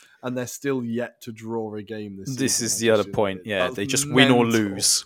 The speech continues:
Speaker 2: Win or
Speaker 1: <laughs> It's,
Speaker 2: lose.
Speaker 1: there's all or nothing.
Speaker 2: There's
Speaker 1: They
Speaker 2: no
Speaker 1: are the
Speaker 2: in between.
Speaker 1: definition, definition of all or nothing. Feast or famine.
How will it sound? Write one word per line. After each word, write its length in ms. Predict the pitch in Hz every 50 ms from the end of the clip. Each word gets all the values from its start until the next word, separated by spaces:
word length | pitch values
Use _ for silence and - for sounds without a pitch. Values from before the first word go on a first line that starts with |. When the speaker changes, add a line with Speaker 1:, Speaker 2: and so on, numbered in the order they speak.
| _ -
Speaker 2:
Win 200 | 147 151 151 160
or 100 | 156 131
Speaker 1:
<laughs> 20 |
It's, 80 | 123 107
Speaker 2:
lose. 500 | 107 101 101 101 101 - - - - - -
Speaker 1:
there's 220 | 190 175 156 156
all 420 | - 175 160 196 208 196 190 180 175
or 100 | 170 165
nothing. 200 | 165 165 156 -
Speaker 2:
There's 140 | 143 135 120
Speaker 1:
They 60 | 127
Speaker 2:
no 80 | 139 139
Speaker 1:
are 40 | 143
the 60 | 156
Speaker 2:
in 100 | 147 135 127
between. 120 | 151 147 147 - 139 127 110
Speaker 1:
definition, 280 | 101 101 127 127 117 113 _ _ _ _ _ _ _ - - -
definition 560 | 156 147 147 - 151 147 143 131 - 131 127
of 100 | 123 117
all 200 | 123 120 117 113
or 100 | 113 113
nothing. 400 | 110 110 107 101 - 110 107 104 101
Feast 360 | _ - 151 147 - - -
or 120 | 120 110
famine. 500 | - - 113 104 101 98 98 98 98 98